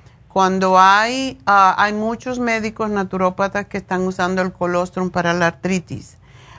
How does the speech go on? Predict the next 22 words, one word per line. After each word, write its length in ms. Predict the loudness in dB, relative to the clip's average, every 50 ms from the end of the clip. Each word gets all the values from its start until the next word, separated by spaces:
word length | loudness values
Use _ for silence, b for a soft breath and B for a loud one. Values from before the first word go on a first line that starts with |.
| B B B _ -6
y 320 | -4 -2 0 0 0 0
para 200 | 4 4 4 4
la 120 | 4 0 0
esclerosis 680 | -2 -4 -2 -2 0 0 0 0 -2 -4 -6 -6 -4
múltiple 600 | -4 -4 -4 -4 -4 -6 -8 -6 -4 -2 -2 0
y 80 | 0 0
es 200 | -2 -4 -6 -8
fantástico. 880 | -6 -6 -4 -2 0 0 0 0 0 -4 -10 -12 -12 -10 -10 -12 -12 -12 b b b b b b b b
Así 300 | -8 -6 -6 -6 -8 -6
que 460 | -4 -2 0 0 0 0 -2 -4 -8 b b b b b b b b -20 -16 -8
puedes 380 | -4 0 0 0 0 0 -4 -6
probar 540 | -4 -4 -2 0 2 2 4 4 4 4 4
a 80 | 2 0
ver 400 | 0 0 0 0 0 -2 -4 -8 _
y 280 | -8 -6 -6 -6 -6 -8 -10 -12 _
quizás 480 | -6 -6 -4 0 2 4 4 4 4 2
lo 140 | 0 -4 -2
que 120 | -4 -6
tú 180 | -4 -4 -4 -4
dices 380 | -2 -4 -4 -6 -8 -8 -6
sobre 340 | -6 -6 -4 -2 -2 -2 -2
este 520 | -2 -4 -6 -4 -2 -2 -2 -2 -4 -6